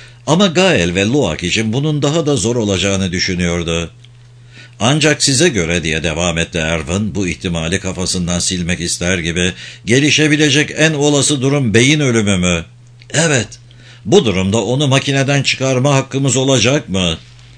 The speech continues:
Ervan bu soruyu adet yerini bulsun diye sormuştu. Ötenazi ile ilgili bir sürü soruşturma yürütmüştü. Bu tür kesin durumlarda yasaların yeşil ışık yaktığını biliyordu.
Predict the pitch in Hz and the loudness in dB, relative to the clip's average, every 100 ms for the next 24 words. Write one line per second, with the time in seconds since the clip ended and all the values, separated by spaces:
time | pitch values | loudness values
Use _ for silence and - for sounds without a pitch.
0 | - - - 123 175 180 185 180 196 90 | -20 -20 -4 2 2 2 2 0 0 -2
1 | 78 90 101 123 131 139 139 131 123 123 | 0 0 0 0 0 0 0 -2 -2 -2
2 | 127 131 123 160 156 117 101 95 87 82 | -2 -2 -4 -4 -2 -2 -2 0 -2 -2
3 | 87 - 85 82 - - - - - 156 | -4 -4 -4 -6 -10 -20 -20 -10 -2 0
4 | 180 170 170 151 190 104 87 80 90 104 | 2 2 2 0 -2 0 0 0 0 0
5 | 101 180 - 156 160 - 151 139 - 135 | 0 0 -2 -2 -2 -2 -2 -2 -2 0
6 | 107 135 98 98 - 90 - 92 92 - | 2 2 0 -2 -2 -4 -2 -2 -4 -6
7 | - - 135 208 190 190 156 - 156 180 | -18 -10 0 0 2 -2 -2 -2 -2 0
8 | 180 156 160 143 151 139 143 139 139 139 | 0 -2 -2 0 0 0 0 0 0 0
9 | 139 139 139 131 131 147 127 - 131 98 | -2 -2 -2 0 -2 -2 -2 -2 -2 0
10 | 117 117 104 113 110 95 85 95 87 87 | 0 -2 -4 -2 0 0 0 0 0 -2
11 | 82 85 | -2 -4